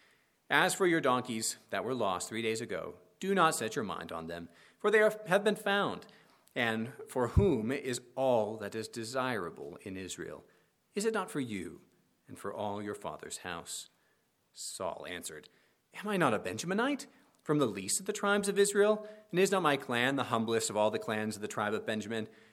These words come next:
Why then have you spoken to me in this way?" Then Samuel took Saul and his young man and brought him, them into the hall, and gave them a place at the head of those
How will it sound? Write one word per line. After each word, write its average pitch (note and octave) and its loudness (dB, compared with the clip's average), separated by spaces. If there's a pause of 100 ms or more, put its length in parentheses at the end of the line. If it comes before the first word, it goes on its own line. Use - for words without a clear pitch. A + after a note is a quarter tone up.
(120)
Why G3+ 2
then G#3+ 6
have B2+ -2
you B2+ 2
spoken A2+ -4
to A2+ -10
me A#2 -8
in C3 -10
this B2+ -8
way?" A#2+ -10 (800)
Then A2 -2
Samuel F2+ -4
took - -8
Saul F#2+ 0
and G#2+ -6
his F#2 -8
young G2 -6
man F#2+ -4
and G#2+ -4
brought G#2 -2
him, A2+ -6 (440)
them C#3 4
into C#3+ -2
the G#2+ -2
hall, F2+ -6
and A2+ -6
gave A2+ 2
them G#2+ -2
a B2 -4
place G#2+ -4
at G2+ -10
the G2 -8
head A#2 -8
of B2 -10
those E2 -8